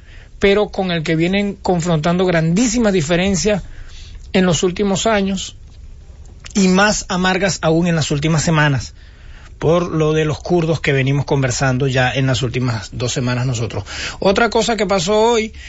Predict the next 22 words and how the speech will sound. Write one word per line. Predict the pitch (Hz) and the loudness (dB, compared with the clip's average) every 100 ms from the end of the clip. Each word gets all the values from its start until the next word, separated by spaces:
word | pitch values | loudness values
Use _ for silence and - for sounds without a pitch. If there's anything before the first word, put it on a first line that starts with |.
| - - - - | -18 -18 -10 0
en | 202 208 208 - | 2 2 -2 0
el, | 160 156 151 147 143 147 | 2 2 2 0 -2 -2
en | 156 156 | 0 0
el | 151 | 2
propio | 196 185 202 | 0 2 0
Congreso | 208 214 226 196 202 | 2 2 2 0 -2
es | - | 0
que | 190 | 0
los | 185 | 2
mism-, | 165 214 202 202 | 2 2 0 0
la | 170 | 0
misma | 190 202 196 | 2 2 2
Cámara | 190 190 | 2 2
de | 196 | 2
Representantes | 185 170 160 160 170 - | 0 -2 0 0 0 -2
pasó | 175 139 208 | 0 2 0
una | 240 | 0
resolución | 233 202 190 170 170 151 143 | -2 -2 -2 0 0 -2 -2
en | 135 | -2
la | 131 | -2
que | 139 | -2
apoya | 131 165 160 | 0 2 2